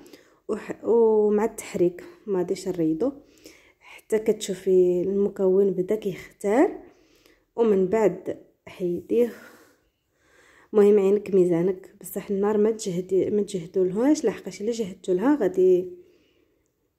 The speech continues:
غادي المكون يبقى ينس-، يلصق لكم من التحت،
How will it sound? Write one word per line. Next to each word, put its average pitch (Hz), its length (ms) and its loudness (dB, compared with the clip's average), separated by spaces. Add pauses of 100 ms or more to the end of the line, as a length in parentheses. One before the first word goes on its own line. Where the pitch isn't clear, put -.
(320)
غادي 226 240 2
المكون 220 480 2
يبقى 226 240 0
ينس-، 190 240 -2
يلصق 202 500 -2
لكم 214 280 0
من 175 140 2
التحت، 302 460 0